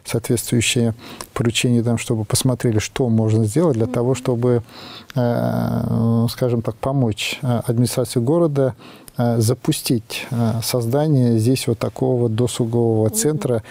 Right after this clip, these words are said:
Speaker 1: для жителей города Новочебоксарск. Конечно же, поможем и сделаем все, что от нас зависит.
Speaker 2: Хорошо. Ну и еще уж раз мы начали говорить о таких местах, э, больных для новочебоксарцев, э, пляж в Новочебоксарске.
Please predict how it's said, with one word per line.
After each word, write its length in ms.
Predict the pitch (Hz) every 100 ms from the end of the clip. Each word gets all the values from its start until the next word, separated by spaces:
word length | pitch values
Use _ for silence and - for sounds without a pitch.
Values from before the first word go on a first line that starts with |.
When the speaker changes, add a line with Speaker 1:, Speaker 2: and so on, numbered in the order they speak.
| - - -
Speaker 1:
для 300 | 117 123 117
жителей 380 | 131 135 117
города 340 | 110 120 120 117
Новочебоксарск. 680 | 117 - 120 120 - 113 -
Конечно 300 | 151 185 151
же, 80 | 127
поможем 600 | - 127 160 151 117 110
и 80 | 110
сделаем 360 | 113 131 120
все, 180 | - 143
что 320 | - 127 113 - - -
от 140 | 113
нас 140 | 127 113
зависит. 520 | 120 110 - - - - _ _ _
Speaker 2:
Хорошо. 300 | - - - - - - - - -
Ну 160 | 247 320
и 160 | - 254 240 -
еще 300 | - 285 285
уж 240 | 220 220
раз 260 | 214 226 -
мы 80 | 220
начали 300 | 202 - 202
говорить 340 | 202 214 -
о 60 | 196
таких 320 | 202 208 -
местах, 340 | 202 269 277 -
э, 180 | 190
больных 400 | 160 226 233 226
для 140 | 202 214
новочебоксарцев, 840 | 202 196 202 202 - 240 - 196 - - - -
э, 60 | - - -
пляж 400 | 226 196 - -
в 100 | -
Новочебоксарске. 880 | 196 175 - 185 180 165 160 - -